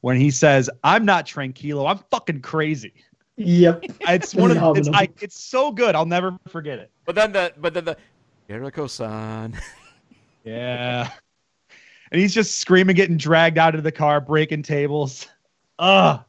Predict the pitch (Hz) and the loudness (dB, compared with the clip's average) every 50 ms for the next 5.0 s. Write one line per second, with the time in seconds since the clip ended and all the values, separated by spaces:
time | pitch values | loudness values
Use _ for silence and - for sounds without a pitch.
0 | _ _ _ - 135 139 135 131 120 110 131 147 151 147 127 127 123 123 117 113 | _ _ _ -10 -8 -6 -6 -6 -4 0 2 4 4 4 4 2 -2 -6 -6 -8
1 | 120 143 165 170 170 175 165 151 160 170 170 170 185 185 190 185 185 175 165 156 | -8 -6 -6 -4 -4 -4 -6 -6 -4 -4 -4 -2 -2 -2 0 0 -2 -4 -6 -8
2 | _ - 151 151 147 - 151 143 143 - - - 139 123 117 110 - 127 120 107 | _ -8 -8 -6 -4 -4 -4 -4 -4 -4 -8 -8 -8 -8 -8 -10 -12 -12 -12 -12
3 | 127 120 117 113 117 113 _ _ _ _ _ _ _ _ _ _ _ _ _ _ | -12 -10 -10 -12 -14 _ _ _ _ _ _ _ _ _ _ _ _ _ _ _
4 | _ - 147 139 131 127 123 131 147 160 151 143 147 156 151 143 135 - - | _ -4 -4 -4 -4 -6 -8 -8 -8 -6 -6 -6 -6 -6 -6 -8 -12 -12 -14